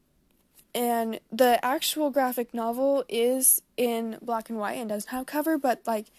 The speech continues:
the small art pieces and the cover really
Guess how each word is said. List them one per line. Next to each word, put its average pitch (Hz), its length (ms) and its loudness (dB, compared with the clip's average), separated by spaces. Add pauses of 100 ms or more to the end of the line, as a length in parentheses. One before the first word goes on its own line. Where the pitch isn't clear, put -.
(340)
the 233 120 0
small 254 380 4
art 240 180 -2
pieces 240 380 0
and 233 160 -2
the 220 60 -4
cover 220 480 -4 (500)
really 240 500 0